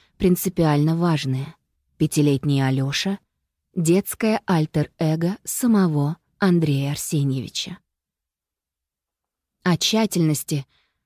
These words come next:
с которой Тарковский выверял в кадре каждую деталь, слагались легенды. Равно как и о шокирующей сегодня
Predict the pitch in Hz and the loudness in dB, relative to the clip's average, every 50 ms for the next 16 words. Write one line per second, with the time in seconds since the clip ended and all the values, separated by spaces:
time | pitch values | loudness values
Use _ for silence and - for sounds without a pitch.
0 | _ _ _ - - - 185 165 - 202 196 185 175 - 180 165 165 165 - 208 | _ _ _ -14 -4 -2 -2 0 2 2 2 2 2 2 2 0 0 0 -2 -2
1 | 208 - - - - 190 185 - - - 175 170 175 170 185 180 190 190 196 190 | -2 -2 -4 -2 0 0 0 0 -2 -2 0 2 2 4 4 4 4 4 2 0
2 | - _ _ - 196 190 175 156 156 139 - - 175 175 170 160 147 147 139 139 | -2 _ _ 0 2 2 2 0 -2 -4 -2 -2 -2 -2 -2 -2 -2 -2 -2 -2
3 | 135 147 143 - - 196 202 208 - _ _ _ _ _ _ _ _ _ - - | -2 -4 -4 -2 0 0 0 -2 -4 _ _ _ _ _ _ _ _ _ -10 -2
4 | - 220 208 185 170 151 143 147 139 - - 165 160 160 156 151 147 143 147 - | 0 2 2 4 2 2 2 0 -4 -2 0 0 0 2 0 0 0 -2 -4 -8
5 | 160 160 - _ _ _ _ _ _ _ _ _ _ _ _ _ _ _ _ _ | -10 -16 -18 _ _ _ _ _ _ _ _ _ _ _ _ _ _ _ _ _
6 | _ _ _ _ _ _ _ _ 180 165 156 147 143 151 156 160 165 - - 160 | _ _ _ _ _ _ _ _ -2 0 0 0 2 2 2 2 2 0 0 -4
7 | 147 - 156 147 143 - - 151 135 - - 160 156 151 147 143 143 - 151 139 | -2 -2 -2 -2 -2 -2 -2 -4 -4 -4 -4 -2 0 0 0 -2 -2 -4 -4 -6
8 | - - 156 143 147 160 160 156 156 151 147 143 | -4 -4 -4 -2 0 0 0 0 0 0 -2 -2